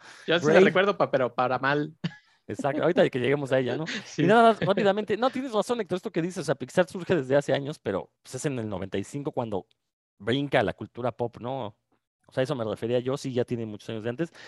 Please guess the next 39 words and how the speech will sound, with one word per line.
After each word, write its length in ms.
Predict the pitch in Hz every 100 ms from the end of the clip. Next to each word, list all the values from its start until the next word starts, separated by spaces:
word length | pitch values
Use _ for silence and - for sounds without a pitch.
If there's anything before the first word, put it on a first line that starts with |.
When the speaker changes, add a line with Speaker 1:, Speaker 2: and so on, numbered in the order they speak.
| - - -
Speaker 2:
Y 80 | 156
nada 180 | 202
más, 180 | 208 208
lo 120 | 170
de 80 | 170
la 100 | 160
compra 300 | 180 226 247
de 140 | 202 160
Disney, 500 | 214 185 185 233 -
se 180 | - 151
supone 300 | 160 226 269
que 80 |
el 80 | 185
acuerdo 400 | 147 - 185 196
es 100 | 185
que, 280 | - 180 123 _ _ _ _ _ -
o 60 |
sea, 120 | - 147
Disney 300 | 170 208 226
se 80 |
volvía 180 | 185 151
como 180 | 185 180
su 140 | -
dueña, 280 | 127 143 180
pero 200 | 180 151
no 140 | 135 165
se 140 | 202
fusionaban. 840 | - 147 - 117 131 151 156 110 -
O 40 |
sea, 100 | - 113 - _ _
Pixar 160 | -
Speaker 1:
Exacto. 180 | 135 156
Speaker 2:
quedaba 300 | 180 156 165
como 240 | - 143
una 100 | 147
entidad 320 | 156 - 131 131
independiente, 720 | 139 135 - 143 180 202 190
como 540 | 135 117 113 113 117
a-, 120 | 123